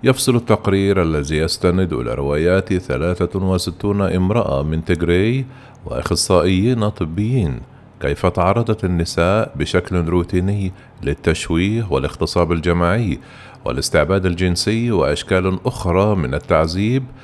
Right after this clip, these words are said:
من قبل أفراد الجيش الأثيوبي، قوات الدفاع الوطني الأثيوبية،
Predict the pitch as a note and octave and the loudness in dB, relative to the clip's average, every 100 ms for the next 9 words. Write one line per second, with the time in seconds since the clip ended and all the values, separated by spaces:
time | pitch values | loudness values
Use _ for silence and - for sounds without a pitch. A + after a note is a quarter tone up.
0 | - - - A#1+ - D#2+ F2 F2+ - F#2+ | -20 -14 -12 -6 -4 0 0 0 0 0
1 | F2+ E2+ F2+ F2 F2 D#2 E2+ F2 F2 A#2+ | 0 0 0 0 0 -2 0 0 2 0
2 | E2+ B1 - - - - - B1 C#2 D2 | 0 -4 -10 -20 -20 -16 -6 -2 -2 -2
3 | D#2 F#2+ - B2+ A#2 G#2+ G#2 G#2+ G#2 A2 | -4 -2 0 2 2 2 0 0 -2 -2
4 | G2 - F#2+ G2 G2 B2 G2 B1 D#2 | -2 -4 -4 -2 0 0 0 0 -2